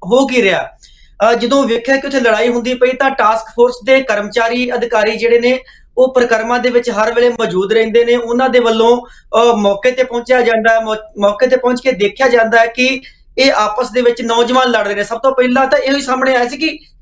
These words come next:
ਨੌਜਵਾਨ ਆਪਸ ਦੇ ਵਿੱਚ ਲੜੇ ਨੇ, ਲੇਕਿਨ ਜਦੋਂ ਉਹਨਾਂ ਨੇ ਦੱਸਿਆ ਕਿ ਅਸੀਂ ਸੀ ਆਈ ਏ ਸਟਾਫ ਤਰਨਤਾਰਨ ਤੋਂ ਆ ਔਰ ਇਹਨਾਂ ਦੋਵਾਂ ਨੂੰ ਅਸੀਂ ਫੜਨ ਆਏ ਆ, ਉਹਨਾਂ ਨੇ ਫਿਰ ਜਿਹੜਾ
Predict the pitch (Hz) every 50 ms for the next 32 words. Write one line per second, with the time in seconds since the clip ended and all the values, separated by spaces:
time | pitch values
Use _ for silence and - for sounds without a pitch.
0 | _ - 180 185 190 196 220 233 233 254 269 277 285 277 240 240 - 269 262 220
1 | 214 269 269 254 254 254 240 214 196 190 185 180 165 151 139 - _ - - -
2 | _ _ _ _ _ 180 196 214 214 214 269 269 262 190 214 208 233 254 262 262
3 | 269 262 - - - _ _ _ - 240 262 277 285 285 220 180 214 - - -
4 | 247 247 240 233 233 233 - 262 254 240 247 262 262 254 - 202 214 214 220 233
5 | 233 - - 208 208 226 220 - - 196 190 190 196 - 220 214 214 220 226 214
6 | - 233 233 226 226 247 285 277 - - - - _ - - 220 220 233 240 247
7 | - 247 262 269 285 277 226 247 247 254 262 262 262 262 262 269 302 - 269 285
8 | 285 277 277 240 202 185 165 147 135 - _ _ _ _ _ _ _ _ - 240
9 | 269 269 285 294 285 269 269 277 277 269 - 226 220 220 226 233 240 240 226 180
10 | 220 226 240 233 247 247 254